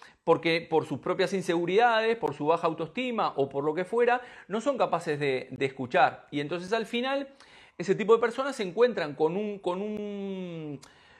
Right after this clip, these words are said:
eh, con un nivel de amistades que son todas amistades que esa persona cree o considera que s-, están por debajo de él o de ella, ya sea personal o profesionalmente. Y entonces me rodeo, me nucleo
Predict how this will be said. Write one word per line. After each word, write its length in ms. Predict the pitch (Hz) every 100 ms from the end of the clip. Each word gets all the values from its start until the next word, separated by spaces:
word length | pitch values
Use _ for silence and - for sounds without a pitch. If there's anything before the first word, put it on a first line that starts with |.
| _ -
eh, 140 | 82
con 160 | - 185
un 100 | 226
nivel 480 | 233 262 277 208 151
de 120 | 165
amistades 720 | 175 170 262 277 240 254 285
que 120 | 170
son 280 | 156 233 226
todas 240 | 254 254
amistades 640 | 247 233 226 277 247 226 226
que 100 | 196
esa 180 | 208 220
persona 460 | 202 240 240 -
cree 460 | - 240 285 240 202
o 100 | 180
considera 640 | 175 165 190 240 233 220
que 100 | 196
s-, 200 | 165 -
están 460 | - 165 233 254 277 - - _
por 180 | 185 175
debajo 460 | 165 190 233 - 190
de 140 | 214
él 200 | 247 247
o 140 | 143 151
de 120 | 147
ella, 200 | 123 117
ya 160 | 165
sea 300 | 180 226 190
personal 480 | 196 175 190 220 254
o 100 | 240
profesionalmente. 920 | 170 151 151 147 143 135 123 107 95 - -
Y 100 | 156
entonces 420 | 170 220 226 151
me 140 | 131 135
rodeo, 420 | 135 165 233 202
me 120 | 139
nucleo 420 | 143 143 240 175